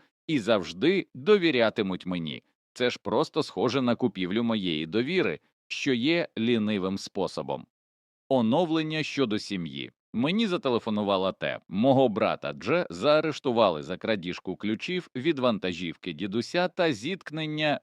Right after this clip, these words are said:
зі стовпом приблизно за два мили від їхнього будинку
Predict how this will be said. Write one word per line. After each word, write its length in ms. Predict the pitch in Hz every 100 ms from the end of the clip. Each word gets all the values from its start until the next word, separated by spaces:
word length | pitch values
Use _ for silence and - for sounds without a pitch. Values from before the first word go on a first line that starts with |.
| 104
зі 260 | 95 143
стовпом 500 | 131 123 - 160 175
приблизно 580 | 175 170 151 165 143 156
за 140 | 120
два 220 | 120 131 123
мили 420 | 156 180 180 -
від 280 | 101 127 92
їхнього 520 | 95 123 - 76 76
будинку 680 | 67 80 76 156 170 185